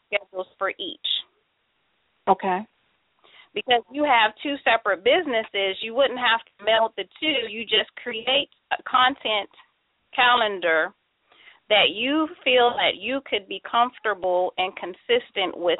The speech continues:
Speaker 1: delivering on those platforms and for those separate businesses.
Speaker 2: Okay.
Speaker 1: If you want to keep them together as far as making sure that once you post to one, you're actually posting for the other one as well,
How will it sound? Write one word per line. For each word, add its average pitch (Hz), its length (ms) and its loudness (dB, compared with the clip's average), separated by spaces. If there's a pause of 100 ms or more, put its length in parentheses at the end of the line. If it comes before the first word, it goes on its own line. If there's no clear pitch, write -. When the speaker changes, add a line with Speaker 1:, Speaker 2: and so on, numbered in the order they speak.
Speaker 1:
delivering 185 840 0 (220)
on 214 460 0
those 196 420 2 (300)
platforms 185 800 0 (120)
and 180 140 -6 (120)
for 196 260 2
those 180 320 -2
separate 165 400 -2
businesses. 175 680 -10 (1120)
Speaker 2:
Okay. 196 340 -4
Speaker 1:
If 196 160 2
you 196 160 -6
want 220 260 2
to 233 160 -4
keep 240 180 -6 (160)
them 214 260 0 (120)
together 214 420 2
as 170 140 2 (100)
far 214 220 4
as 190 160 2
making 208 340 -2 (100)
sure 208 180 0
that 170 200 2
once 202 240 2
you - 140 -18
post 214 300 2
to 190 60 -4
one, 208 360 2
you're 180 100 4
actually 185 380 0
posting 196 400 -2
for 180 140 -2
the 175 120 -2
other 185 160 0
one 180 160 -2
as 160 140 -6
well, 220 400 2